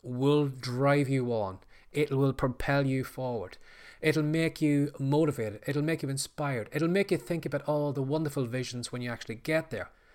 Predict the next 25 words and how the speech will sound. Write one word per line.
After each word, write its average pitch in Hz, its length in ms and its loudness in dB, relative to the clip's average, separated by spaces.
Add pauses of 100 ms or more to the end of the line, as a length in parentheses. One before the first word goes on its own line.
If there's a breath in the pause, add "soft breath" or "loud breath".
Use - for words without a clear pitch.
(540 soft breath)
It'll 175 160 2
make 208 140 4
you 190 60 6
think - 220 0
about, 131 260 -2
"Wow, 131 340 0 (280)
if 135 140 -4
I 185 140 6
was 170 200 2
making 139 480 -4
one 151 220 -2
hundred 131 340 -4
thousand 117 320 -6
dollars 113 300 -6
a 113 60 -10
month, 104 320 -12 (160)
can 160 220 0
you 170 100 0
imagine 131 340 -2
all 117 140 -4
the 113 80 -8
money 113 300 -6
I 110 100 -6
would 104 140 -8
have? 101 300 -12